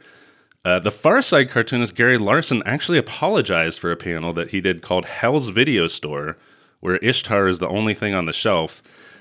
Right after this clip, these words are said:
because he had not seen the film when <laughs> he wrote the comic, and he saw it and was like, "This isn't terrible."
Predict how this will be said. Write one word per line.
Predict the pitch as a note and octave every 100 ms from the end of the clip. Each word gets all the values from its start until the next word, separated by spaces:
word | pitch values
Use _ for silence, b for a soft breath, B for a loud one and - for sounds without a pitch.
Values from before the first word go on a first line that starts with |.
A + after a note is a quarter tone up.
| b
because | - A#2 G#2+
he | A2+
had | A2
not | A2 C3
seen | - C3+
the | A#2+
film | - D3 B2+
when | A2
<laughs> |
he | G2+ C3 A#2 A#2
wrote | A2 F2+ F#2+ - B2
the | A#2
comic, | A#2+ D#3+ G2 F#2+
and | G#2+
he | A#2+
saw | G2 G#2
it | A2
and | A2 G#2
was | G2
like, | G2 F#2+
"This | F#2+ G2+
isn't | G2+ B2 -
terrible." | F3+ A3+ F3 D2+